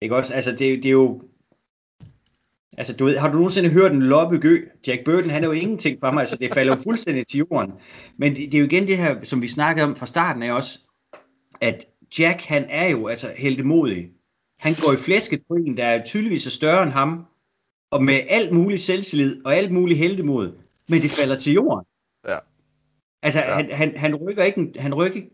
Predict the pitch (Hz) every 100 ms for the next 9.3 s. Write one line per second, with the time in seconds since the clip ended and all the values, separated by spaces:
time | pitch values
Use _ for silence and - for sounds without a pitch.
0 | _ - 151 160 - 262 131 92 90 -
1 | 139 165 143 143 131 151 180 165 131 139
2 | 143 170 180 202 190 - - 143 131 104
3 | 90 - _ - 104 78 _ _ _ _
4 | _ 107 107 113 113 - 123 139 143 117
5 | 110 110 135 123 117 151 151 117 127 160
6 | 160 190 156 160 - 120 101 - - -
7 | - - - - 123 226 131 151 135 165
8 | 143 143 170 170 165 151 131 147 - 90
9 | 143 -